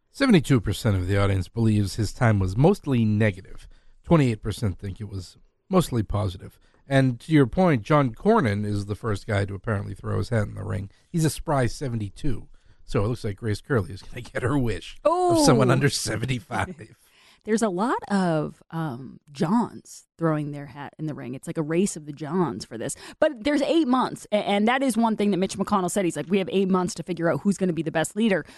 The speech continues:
Speaker 2: So in that eight months' time, I'm hoping we get a J D Vance or a Josh Hawley or a Ted Cruz. I have high hopes. Wanted to mention this, Jared, before I move on to the, um, Gavin Newsom Panera Bread story,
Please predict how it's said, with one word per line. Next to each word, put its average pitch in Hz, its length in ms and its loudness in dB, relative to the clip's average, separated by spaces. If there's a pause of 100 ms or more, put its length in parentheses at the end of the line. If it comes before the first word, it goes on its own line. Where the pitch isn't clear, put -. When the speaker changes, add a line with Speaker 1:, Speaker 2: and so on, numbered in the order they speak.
Speaker 2:
So - 220 2
in 339 180 0
that 311 180 2
eight 254 160 2
months' 214 280 2
time, 220 360 2
I'm 233 160 0
hoping 269 300 0
we 202 100 -2
get 170 140 -2
a 160 60 2
J 170 260 0
D 160 120 -2
Vance 220 460 0
or 160 120 -2
a 156 40 -8
Josh 165 320 -2
Hawley 220 400 2
or 170 160 0
a - 60 -10
Ted 165 340 -6
Cruz. 240 560 2 (420)
I 226 120 4
have 240 200 0
high 196 160 0
hopes. 190 320 0 (300)
Wanted 403 220 0
to - 100 -4
mention 233 300 2
this, - 180 -10
Jared, 107 300 -14 (280)
before 202 300 0
I 180 200 -2
move 180 200 0
on 170 180 2
to 170 120 -8
the, 151 300 -4
um, 139 360 -10 (380)
Gavin 170 260 2
Newsom 156 300 -2
Panera 156 320 -10
Bread 143 200 -10
story, - 380 -16